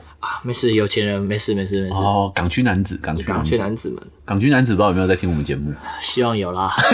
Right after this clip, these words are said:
Speaker 1: <laughs> 如果在港区的男子，我，就我所知也就那么几个，好不好？如果你有在听的话，可以在下面留言。<laughs> 如果是港区也自己发声啊。
Speaker 2: 好像，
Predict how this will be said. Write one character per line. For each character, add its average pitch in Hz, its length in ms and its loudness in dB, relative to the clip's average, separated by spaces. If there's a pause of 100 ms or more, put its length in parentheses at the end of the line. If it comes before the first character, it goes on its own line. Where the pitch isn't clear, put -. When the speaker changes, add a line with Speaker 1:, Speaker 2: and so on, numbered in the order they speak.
(140)
Speaker 1:
<laughs> 294 400 2
如 175 80 4
果 170 160 4
在 185 180 4
港 139 240 0
区 175 120 2
的 170 100 4
男 143 240 2
子， 117 420 4 (240)
我， 160 200 6
就 214 280 4
我 175 200 6
所 156 180 4
知 175 140 4
也 156 120 4
就 175 160 4
那 190 200 2
么 151 160 2
几 113 200 -4
个， 330 200 4
好 - 120 4
不 - 60 2
好？ 135 240 6
如 151 80 4
果 175 140 4
你 165 80 4
有 165 120 4
在 160 200 2
听 156 160 0
的 151 120 4
话， 160 220 4
可 156 100 0
以 139 120 4
在 147 120 2
下 151 140 2
面 139 160 2
留 107 160 2
言。 101 200 2
<laughs> - 40 -2 (2000)
如 165 120 6
果 185 80 6
是 185 200 4
港 135 180 2
区 185 160 4
也 131 100 4
自 160 120 2
己 139 80 6
发 147 180 2
声 165 180 2
啊。 170 200 4
Speaker 2:
好 143 100 4
像， 202 240 0